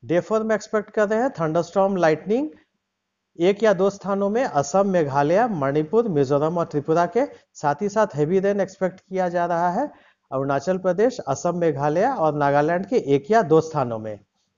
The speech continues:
डे फ़ाइव में एक्सपेक्ट कर रहे हैं कि मणि-, मणिपुर और मिजोरम के एक या दो स्थानों में थंडरस्टॉर्म, लाइटनिंग होने की संभावना है।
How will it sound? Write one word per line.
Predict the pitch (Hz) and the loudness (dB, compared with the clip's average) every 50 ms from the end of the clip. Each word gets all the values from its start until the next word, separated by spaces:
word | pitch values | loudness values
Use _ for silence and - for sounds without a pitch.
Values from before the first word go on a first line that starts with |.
| _ 123 | _ -4
डे | 143 175 185 | -2 0 0
फ़ाइव | 180 - 190 196 220 220 | 0 2 0 0 2 0
में | 226 226 | -2 -2
एक्सपेक्ट | 214 220 - - 214 208 208 202 | -4 -4 -4 -4 -4 -4 -4 -4
कर | - 214 202 196 | -2 -2 0 0
रहे | 202 214 | 0 -2
हैं | 247 262 | -2 -2
कि | 269 262 | -2 -4
मणि-, | 214 185 175 170 165 170 175 180 170 - | -2 -2 -2 -2 -2 -4 -6 -8 -8 -8
मणिपुर | 160 143 147 156 180 185 208 233 240 247 | -2 -2 0 0 0 2 2 2 4 4
और | 226 220 | 2 2
मिजोरम | 214 196 185 175 180 175 175 180 185 190 | 2 0 0 0 0 0 0 0 -2 -4
के | 185 - 226 202 156 151 | -2 0 0 2 2 2
एक | 151 151 - | 0 2 0
या | 185 165 | -2 0
दो | 156 160 165 | 0 0 -2
स्थानों | 165 165 160 160 156 160 170 | -2 -4 -4 -4 -4 -2 -2
में | 196 214 - | -4 -4 -4
थंडरस्टॉर्म, | 151 139 135 139 151 151 151 - 175 175 180 170 | -4 -4 0 0 0 -2 -2 -4 -6 -4 -4 -2
लाइटनिंग | 147 135 135 135 151 165 175 165 | -2 -2 -4 -4 -6 -8 -6 -6
होने | 170 175 180 180 | -6 -6 -6 -6
की | 180 202 | -6 -6
संभावना | 190 190 180 180 170 170 175 185 190 190 185 | -6 -6 -4 -4 -2 -2 -2 -2 -2 -2 0
है। | 190 233 - - | 0 -2 -2 -4